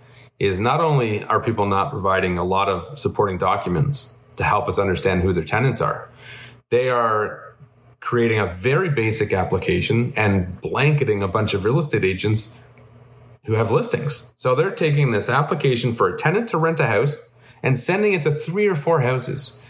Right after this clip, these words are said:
Now, not only do we not know this offer is coming in, it's just, it's poorly constructed. Typically, you know, before we submit an offer, we'll call the listing agent, say, "Hey,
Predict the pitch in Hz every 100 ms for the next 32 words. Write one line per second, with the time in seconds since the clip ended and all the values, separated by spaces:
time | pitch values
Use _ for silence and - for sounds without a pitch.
0 | - - - 113 113 143 220 233 190 175
1 | 151 127 117 113 127 135 135 110 120 123
2 | 98 110 107 98 80 147 101 117 82 95
3 | 90 71 98 - 98 - 87 87 - -
4 | 135 151 98 73 80 - 117 - - -
5 | - - - - - - - - - -
6 | - 190 190 170 92 90 139 - - -
7 | _ 95 76 - - 151 131 139 110 95
8 | 69 80 - 151 - - - - - 98
9 | - 127 139 113 98 101 117 - 101 90
10 | 95 131 139 147 135 117 165 170 151 143